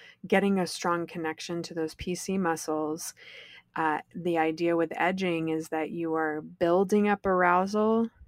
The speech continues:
you're creating an interruption of that arousal,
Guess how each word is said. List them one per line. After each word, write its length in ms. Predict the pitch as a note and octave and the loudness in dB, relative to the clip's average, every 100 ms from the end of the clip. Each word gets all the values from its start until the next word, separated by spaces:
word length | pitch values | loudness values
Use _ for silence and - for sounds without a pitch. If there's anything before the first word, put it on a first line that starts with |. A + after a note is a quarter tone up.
| _ - | _ -6
you're 140 | E3+ | -4
creating 680 | - - E3+ E3+ E3+ F3 E3 | -4 -4 0 2 2 0 0
an 120 | D#3+ | -2
interruption 840 | E3 E3+ - E3 D#3 D#3 - A3 G#3+ | -4 -6 -6 -4 -4 -4 -4 -2 0
of 140 | A3 | 0
that 180 | A3+ A3 | 0 0
arousal, 600 | A3+ A3 A3 G#3+ A#3 A3+ | 0 0 -2 0 -2 -2